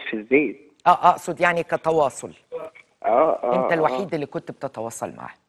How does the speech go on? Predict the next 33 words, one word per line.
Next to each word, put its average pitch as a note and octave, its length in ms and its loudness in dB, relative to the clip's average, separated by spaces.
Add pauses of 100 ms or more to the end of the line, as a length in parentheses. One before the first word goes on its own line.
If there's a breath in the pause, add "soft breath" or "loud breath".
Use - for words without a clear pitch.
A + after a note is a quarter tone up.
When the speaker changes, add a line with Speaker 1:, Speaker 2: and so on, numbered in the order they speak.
(420)
Speaker 1:
آه، A2+ 180 4
وإخواتها B2+ 720 0
طبعًا G2 480 -4
بيتواصلوا - 680 -8
معاها. - 140 -8
Speaker 2:
ليها E3+ 340 4
أخ F#3+ 160 2
غير F3 220 -2
شريف؟ - 440 -10 (800)
Speaker 1:
آه. F3 380 0 (460)
Speaker 2:
آه، G#2+ 300 -4
تمام، C3 340 -8 (280)
تمام. G#2+ 300 -10
Speaker 1:
ليها A#2 160 2
Speaker 2:
الله B2+ 140 -4
Speaker 1:
إخوات F#2 120 -4
Speaker 2:
يرحمها. G#2 280 -6
Speaker 1:
تانية. D3+ 200 -8 (960)
Speaker 2:
طب F3 140 0
إمتى، A3+ 320 0 (200)
إمتى A#3+ 240 2
العزا؟ C#3+ 420 4 (920)
Speaker 1:
العزا B2 340 2
يوم C#3 180 0
التلات A#2+ 400 -4
إن A2+ 140 -10
شاء - 260 -6
الله A2 220 -4
في B2+ 140 -4
Speaker 2:
هيكون B2+ 200 -2
Speaker 1:
الحمدية A#2 200 2
Speaker 2:
فين؟ C3+ 180 -6
Speaker 1:
الشاذلية. A2 320 -6